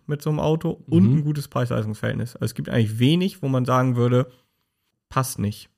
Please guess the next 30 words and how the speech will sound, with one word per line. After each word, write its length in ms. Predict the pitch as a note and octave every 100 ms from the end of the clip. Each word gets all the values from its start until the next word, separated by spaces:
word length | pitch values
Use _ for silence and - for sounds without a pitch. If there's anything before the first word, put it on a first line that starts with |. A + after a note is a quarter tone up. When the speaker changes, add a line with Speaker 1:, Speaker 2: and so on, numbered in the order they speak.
| _
Speaker 2:
Mhm. 260 | A2+ D#3+ - _ _ _ _ _ _ _ -
Speaker 1:
Jetzt 200 | B2 -
kommt 200 | C3+ B2+
der 80 |
Punkt, 380 | B2 D3+ D3+ - _
ob 140 | B2+
ich's 160 | C3+ -
mir 100 | A#2+
kaufen 480 | - C#3+ G3 F#3+ F3+
würde, 400 | F#3 F#3 F#3 F#3+ _ _ _ _ _ _ _
wahrscheinlich 500 | - - G#2 G#2 G#2+
nicht. 400 | B2 C3+ B2 - _ _ -
So, 220 | B2 A2
aber 460 | A2+ A#2+ A#2 - _ -
d-, 160 | - _ - _
das 180 | - B2
liegt 140 | D3+ E3
nicht 140 | D#3+
am 140 | B2+ C3+
Auto. 480 | C3+ D3 B2+ A#2+ -
Ich 80 | _
glaube, 180 | C3+ C3
das 160 | B2
liegt 300 | C#3 B2+ - -
eher 220 | C3 B2+
an 100 | A#2+
meiner 280 | A#2 A#2 A2
Situation. 720 | A#2+ - A#2 - C3 B2+ A#2+ - - _
Ich 200 | C3+ B2
persönlich, 640 | - A#2 B2 C3 C3 B2+